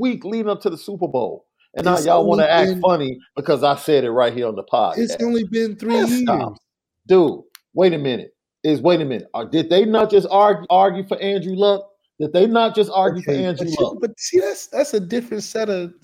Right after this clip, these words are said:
Speaker 1: No, no, no,
Speaker 2: standards.
Speaker 1: no, no, no. Answer the question. Did they just not argue for Andrew Luck? Then there is no way you can compare
Speaker 2: <laughs>
Speaker 1: Andrew Luck to Patrick Mahomes.
Speaker 2: Yeah, I
Speaker 1: At
Speaker 2: can't.
Speaker 1: all.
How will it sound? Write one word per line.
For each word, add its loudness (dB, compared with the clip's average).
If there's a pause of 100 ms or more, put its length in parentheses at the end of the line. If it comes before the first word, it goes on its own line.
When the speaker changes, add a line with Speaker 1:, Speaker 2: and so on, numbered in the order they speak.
(120)
Speaker 1:
No, 2
no, 2
no, -2
Speaker 2:
standards. -4
Speaker 1:
no, 0
no, -2
no. 0
Answer -4
the -6
question. -2 (840)
Did 0
they 2
just 0
not -2
argue 4
for -6
Andrew -4
Luck? -2 (480)
Then -10
there 4
is 0
no 2
way 2
you -4
can -14
compare 2
Speaker 2:
<laughs> 2
Speaker 1:
Andrew 2
Luck 2 (220)
to -2
Patrick 2
Mahomes. -6
Speaker 2:
Yeah, 4
I 6
Speaker 1:
At 0
Speaker 2:
can't. -2
Speaker 1:
all. 4